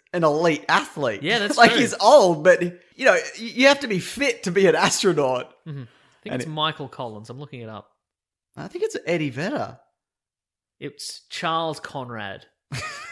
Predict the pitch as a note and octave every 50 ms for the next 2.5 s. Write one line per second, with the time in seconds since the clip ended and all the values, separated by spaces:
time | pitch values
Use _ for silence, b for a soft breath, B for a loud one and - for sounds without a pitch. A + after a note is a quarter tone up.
0 | - - - - - - G3 E3+ E3 E3 E3 D#3+ D3+ D#3+ E3+ D#3+ D#3+ D3+ C#3 B2
1 | A2+ G#2+ G#2+ - D3 D3 D3 D3 D#3 D#3+ D#3 D3 - C#3+ B2 B2 B2 B2+ B2 B2
2 | B2+ B2+ B2 B2 A#2+ A#2+ B2 - A#2+